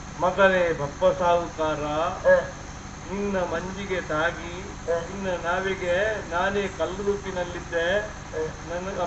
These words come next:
Speaker 1: ಮಂಜು ನನ್ನ ಹಣೆಗೆ ಹೊಡೆಯಿತು ಬಂದು.
Speaker 2: ಒಕ್ಕ?
Speaker 1: ಹಾ.
Speaker 2: ಅದಕ್ಕಾರು ಕಲ್ಲಿಲ್ ಅಡ್ಚೆದು?
Speaker 1: ಕಲ್ಲಿಲ್ ಅಡ್ಚೆ ಅಲ್ಲ ಮನೆ.
Speaker 2: ಹ.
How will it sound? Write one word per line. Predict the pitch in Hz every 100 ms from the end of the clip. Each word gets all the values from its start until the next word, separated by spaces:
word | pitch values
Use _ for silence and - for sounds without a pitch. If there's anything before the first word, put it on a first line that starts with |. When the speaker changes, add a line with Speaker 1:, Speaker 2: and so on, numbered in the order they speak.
| 170
Speaker 1:
ಮಂಜು | 175 196 202 226
ನನ್ನ | 208 185 185
ಹಣೆಗೆ | 147 170 208 226
ಹೊಡೆಯಿತು | 226 202 202 190 180 160 165 160
ಬಂದು. | 147 147 151 - - -
Speaker 2:
ಒಕ್ಕ? | 165 -
Speaker 1:
ಹಾ. | 170 - - 170 185 165 135 - - - - -
Speaker 2:
ಅದಕ್ಕಾರು | 196 - 226 -
ಕಲ್ಲಿಲ್ | 214 208 226 214
ಅಡ್ಚೆದು? | 196 - 196 180 185
Speaker 1:
ಕಲ್ಲಿಲ್ | 185 175 190 208
ಅಡ್ಚೆ | 180 - -
ಅಲ್ಲ | 147 156
ಮನೆ. | - 151 135 254 147
Speaker 2:
ಹ. | 160